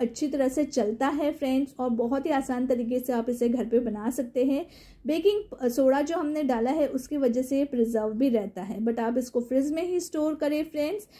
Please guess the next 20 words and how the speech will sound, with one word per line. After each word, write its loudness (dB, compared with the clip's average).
ये 6
देखिए 0
इसका -6
टेक्सचर -4
कितना -4
क्रीमी 2
और 2
स्मूथ 2
है। -2
तो 4
बिना 2
छाने -2
अगर 2
इस -4
तरह 2
से 0
परफेक्ट -2
कंडेंस -2
मिल्क -4
आप -2